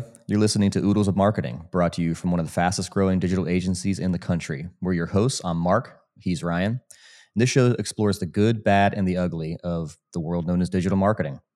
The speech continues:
In this show, we're gonna talk about marketing best practices as it relates to bulletproofing your website project. And, you know, website projects are, are, are, have a near and dear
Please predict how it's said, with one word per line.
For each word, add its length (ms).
In 80
this 100
show, 260
we're 120
gonna 160
talk 260
about 300
marketing 320
best 200
practices 600
as 160
it 60
relates 520
to 280
bulletproofing 1000
your 300
website 720
project. 720
And, 500
you 120
know, 320
website 280
projects 400
are, 220
are, 240
are, 140
have 160
a 40
near 220
and 100
dear 300